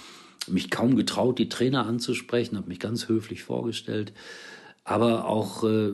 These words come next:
so ein bisschen mit Angst. Ich war damals auch noch sehr jung. Äh, wird man mich halbwegs ernst nehmen? Ich, ich glaube, es ist gar nicht so wichtig, dass man im Leben ernst genommen wird, aber dass man respektiert wird irgendwann, das ist schon ganz wichtig. Und es gibt immer ein paar Leute, die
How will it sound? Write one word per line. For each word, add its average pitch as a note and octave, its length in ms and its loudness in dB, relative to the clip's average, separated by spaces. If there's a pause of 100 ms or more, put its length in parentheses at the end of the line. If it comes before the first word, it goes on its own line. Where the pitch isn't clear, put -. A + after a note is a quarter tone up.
(440)
so B2 160 -2
ein A2+ 80 4
bisschen A#2 200 2
mit G2+ 140 4
Angst. G2+ 320 2
Ich F#2 60 -6
war F#2 80 -2
damals G2 280 -2
auch F2 80 -2
noch F2 160 -2
sehr F2 180 2
jung. A2+ 300 4 (460)
Äh, G2+ 180 0
wird G2+ 160 0
man G2+ 160 6
mich F#2 220 2
halbwegs F#2+ 400 2
ernst G2 400 -2
nehmen? G2+ 340 0
Ich, - 260 -2
ich - 120 -6
glaube, - 200 -4
es A#2+ 80 0
ist A2+ 140 -2
gar A#2+ 160 -2
nicht A#2 160 0
so C#3+ 200 2
wichtig, A#2 280 -2
dass - 220 -4
man G#2 140 0
im G2 120 0
Leben F#2+ 320 2 (480)
ernst F#2+ 480 2
genommen - 480 -8
wird, - 140 -10
aber - 160 -6
dass G2+ 180 0
man G2+ 140 2
respektiert G#2+ 680 4
wird E2+ 120 -2
irgendwann, F2 580 -6 (440)
das F2+ 160 2
ist F#2 100 2
schon F2+ 200 2
ganz D#2+ 260 -2
wichtig. F2 320 4
Und F2+ 100 6
es - 100 0
gibt - 200 0
immer F#2 160 2
ein F2 140 4
paar E2 160 -2
Leute, D#2+ 300 -4
die D2 280 -8